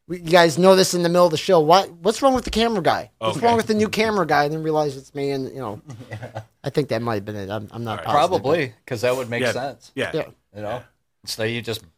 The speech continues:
Speaker 3: busting through the door with a bunch of balloons.
Speaker 1: Yeah.
Speaker 2: Right.
Speaker 3: <laughs> In party favors.
Speaker 2: Yeah,
Speaker 1: Yeah.
Speaker 2: but, uh, so I, I don't even remember what you were gonna do on, on the show. Did, were you gonna
Speaker 1: No,
Speaker 2: do, like,
Speaker 1: no, what, no, from what,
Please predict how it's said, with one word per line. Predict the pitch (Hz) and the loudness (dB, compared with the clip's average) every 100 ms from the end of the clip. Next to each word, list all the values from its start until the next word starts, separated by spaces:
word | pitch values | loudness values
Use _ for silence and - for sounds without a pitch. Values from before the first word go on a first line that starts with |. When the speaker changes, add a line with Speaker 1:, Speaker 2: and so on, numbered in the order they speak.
| _ _ _ | _ _ _
Speaker 3:
busting | 104 110 117 104 | -4 -2 -4 -8
through | 120 | -6
the | 101 | -8
door | 80 101 120 113 | -4 -2 0 -2
with | 101 104 | -8 -10
a | |
bunch | 98 101 104 | -8 -8 -10
of | 80 _ _ | -14 _ _
balloons. | 101 98 117 120 113 - | -8 -8 -10 -10 -12 -6
Speaker 1:
Yeah. | 180 131 - _ _ - 214 - | -4 -4 -6 _ _ -12 -10 -4
Speaker 2:
Right. | 127 123 - | -4 -4 -4
Speaker 3:
<laughs> | |
In | 156 | -6
party | 151 120 143 127 | -2 -2 0 -2
favors. | 131 113 117 120 113 - _ - | -2 -4 -4 -8 -10 -16 _ -4
Speaker 2:
Yeah, | 156 | 2
Speaker 1:
Yeah. | 185 175 | 4 6
Speaker 2:
but, | 165 185 | 4 4
uh, | 175 135 127 _ _ _ _ _ _ _ | 4 4 -2 _ _ _ _ _ _ _
so | - 165 143 _ 113 | -2 -2 -2 _ -4
I, | 147 - - | -4 -4 -2
I | 156 | 0
don't | 160 165 165 | 2 0 0
even | 147 | -2
remember | 135 123 147 175 180 | -2 0 0 0 -2
what | 135 123 | -4 -4
you | 131 | -4
were | 131 | -4
gonna | 120 120 104 | -6 -8 -12
do | 95 120 170 208 _ | -14 -12 -10 -12 _
on, | 127 139 127 | -4 -4 -2
on | 143 | -4
the | 143 | -4
show. | - 143 143 | -6 -4 -4
Did, | 135 123 | -4 -6
were | 127 135 | -4 -2
you | 135 | -2
gonna | 135 135 | 4 6
Speaker 1:
No, | 302 | 6
Speaker 2:
do, | 143 | 2
like, | 131 - - | -2 -6 -2
Speaker 1:
no, | 262 381 330 | 4 6 8
what, | 277 269 | 8 6
no, | 277 311 | 8 8
from | - | 6
what, | 262 | -2